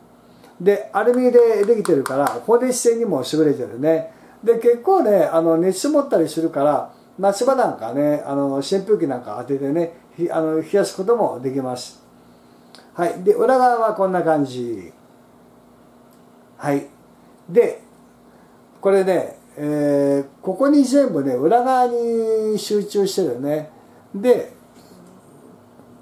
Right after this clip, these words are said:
これが電源供給。そして、入力のイン。で、出力のワンとツーが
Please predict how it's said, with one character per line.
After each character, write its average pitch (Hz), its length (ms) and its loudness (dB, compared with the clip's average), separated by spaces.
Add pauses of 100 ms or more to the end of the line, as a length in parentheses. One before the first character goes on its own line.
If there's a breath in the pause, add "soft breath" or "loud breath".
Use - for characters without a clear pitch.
(440)
こ 226 80 4
れ 254 80 6
が 254 140 4
電 214 260 4
源 226 260 2
供 214 260 4
給。 120 360 -2 (880 loud breath)
そ 214 220 4
し - 180 -6
て、 240 440 2 (180)
入 220 320 4
力 196 280 6
の 175 200 4
イ 185 140 6
ン。 139 220 0 (420 loud breath)
で、 214 280 6
出 240 160 -2
力 214 240 6
の 202 180 6
ワ 202 200 4
ン 151 140 -8
と 135 260 -2
ツ 165 180 -4
ー 147 140 2
が 185 320 0